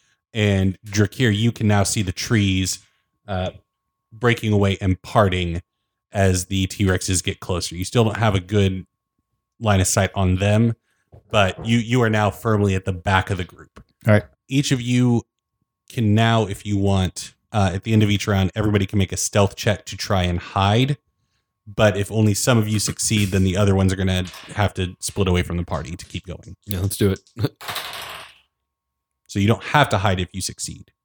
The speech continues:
Speaker 1: but
Speaker 3: Well,
Speaker 2: well, Drakir is going to hide. Drakir rolled a twenty.
Speaker 3: Dex also got a twenty.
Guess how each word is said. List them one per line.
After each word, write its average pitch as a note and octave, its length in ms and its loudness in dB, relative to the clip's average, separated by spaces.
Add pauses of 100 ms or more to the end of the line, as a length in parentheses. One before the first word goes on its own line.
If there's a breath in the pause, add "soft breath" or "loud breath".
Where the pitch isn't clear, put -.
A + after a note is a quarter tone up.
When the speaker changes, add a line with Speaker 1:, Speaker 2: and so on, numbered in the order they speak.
(360)
Speaker 1:
but - 160 -10 (1500)
Speaker 3:
Well, - 180 -12 (240)
Speaker 2:
well, G#2 140 -2
Drakir G#2+ 420 -2
is G#2 80 2
going F#2 220 2
to F2 60 2
hide. E2+ 300 0 (480)
Drakir A2+ 240 -4
rolled G#2 200 2
a - 20 -4
twenty. F3+ 460 -2 (4000)
Speaker 3:
Dex - 260 -4
also G2+ 240 2
got F#2 160 2
a - 20 0
twenty. G2 380 -2